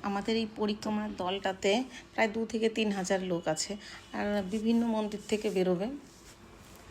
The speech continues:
আমাকে প্রত্যেক বছর আমাদের, উম, প্রভুরা বলে যে, "মাতাজি আমাদের সঙ্গে যাবেন", কিন্তু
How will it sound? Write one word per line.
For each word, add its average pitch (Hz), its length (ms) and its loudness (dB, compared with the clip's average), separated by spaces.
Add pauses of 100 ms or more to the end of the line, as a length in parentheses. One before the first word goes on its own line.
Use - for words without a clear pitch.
(540)
আমাকে 220 320 -2
প্রত্যেক 220 460 0
বছর 208 340 2
আমাদের, 190 400 4 (420)
উম, 170 300 6 (600)
প্রভুরা 190 420 6
বলে 175 360 6 (360)
যে, 202 60 -2
"মাতাজি 185 680 6
আমাদের 170 260 6
সঙ্গে 180 280 2
যাবেন", 165 380 4
কিন্তু 180 480 0